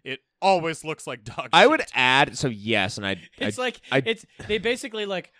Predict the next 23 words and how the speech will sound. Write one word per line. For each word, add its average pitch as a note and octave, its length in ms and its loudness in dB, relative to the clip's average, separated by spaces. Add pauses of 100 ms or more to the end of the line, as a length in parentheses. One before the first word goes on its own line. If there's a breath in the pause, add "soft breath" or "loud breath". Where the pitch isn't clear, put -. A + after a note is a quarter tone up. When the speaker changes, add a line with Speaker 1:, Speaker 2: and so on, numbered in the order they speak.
(120)
Speaker 3:
play G3 320 -2
the G3 120 -4
scene F3+ 280 -8
that F#3 100 -16
they E3 100 -12
had E3 80 -10
already D#3+ 200 -12
filmed D3+ 520 -14
on D#3+ 200 -10
a D3+ 40 -10
green C#3+ 300 -14
screen E3+ 280 -14
in E3 60 -16
the D#3 40 -16
background, E3 440 -14
and E3 100 -18
then E3+ 120 -18
they E3+ 140 -14
have D#3+ 140 -12
one E3 140 -10
of F3 60 -10
those, D#3 220 -8
like, C#3+ 220 -8